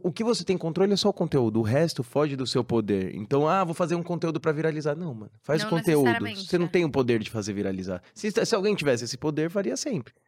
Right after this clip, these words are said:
Speaker 1: Claro, quanto mais seguidor você tem, mais esse poder, mais
Speaker 2: E
Speaker 1: esse
Speaker 2: o
Speaker 1: controle
Speaker 2: estilo.
Speaker 1: fica fácil.
Speaker 2: Não, e o estilo. Tem
Speaker 1: Sim.
Speaker 2: conteúdo que você olha, ele tem um potencial maior pela formatação dele.
Speaker 1: Uhum.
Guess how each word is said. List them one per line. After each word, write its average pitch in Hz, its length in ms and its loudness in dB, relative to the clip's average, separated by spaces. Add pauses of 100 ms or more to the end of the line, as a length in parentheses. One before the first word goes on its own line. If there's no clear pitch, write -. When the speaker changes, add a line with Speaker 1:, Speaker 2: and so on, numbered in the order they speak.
(280)
Speaker 1:
Claro, 147 320 2
quanto 123 220 -4
mais 131 240 0
seguidor 120 480 2
você 107 260 -4
tem, 156 220 -2
mais 175 380 -2
esse 180 180 -2
poder, 143 460 2
mais 135 280 2
Speaker 2:
E 131 60 2
Speaker 1:
esse 269 120 0
Speaker 2:
o 262 40 -2
Speaker 1:
controle 185 320 0
Speaker 2:
estilo. 220 200 0
Speaker 1:
fica 180 180 -6
fácil. - 200 -16
Speaker 2:
Não, 247 160 0
e 226 140 -2
o 226 60 -4
estilo. 202 640 -4
Tem 214 220 -4
Speaker 1:
Sim. 196 80 -2
Speaker 2:
conteúdo 214 760 -6
que 233 100 -14
você 226 300 -6
olha, 208 340 0
ele 233 140 -6
tem 226 140 -8
um 226 100 -12
potencial 240 720 -4
maior 233 500 -2 (360)
pela 226 300 0
formatação 294 840 -2
dele. 185 380 -6
Speaker 1:
Uhum. 95 340 -14